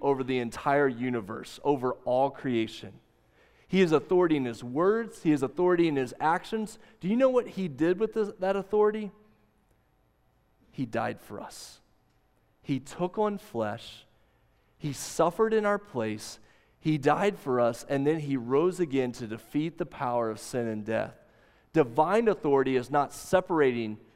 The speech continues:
yourself from those in need. It's coming near to those who need you most. That's the picture of authority. So here's the question I have for you on this next slide. You guys,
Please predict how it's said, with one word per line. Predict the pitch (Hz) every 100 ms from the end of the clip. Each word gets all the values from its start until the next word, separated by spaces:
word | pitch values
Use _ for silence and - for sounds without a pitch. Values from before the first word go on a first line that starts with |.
| _
yourself | - 127 - - 120 113 - - - _ _
from | - 127
those | 135 123
in | 117 120
need. | 135 131 110 -
It's | 120
coming | - 151 131 113 107
near | 113 123 104 92
to | 127
those | 110 113 110
who | 113
need | 107 101
you | 98
most. | 95 98 - - - _ _ _ _ _ _
That's | 131 143 -
the | 143
picture | 123 - - 104 92 _ _ _ _
of | 120
authority. | 107 - 107 98 113 - _ _ _ _ _
So | 147
here's | 175 190
the | 190
question | 160 143 139
I | 123
have | 123 113
for | 104
you | 98 107 _ _ _ _ _ _ _ _ _ _
on | 123
this | 127 117 -
next | 123 -
slide. | - 101 95 110
You | 147
guys, | 127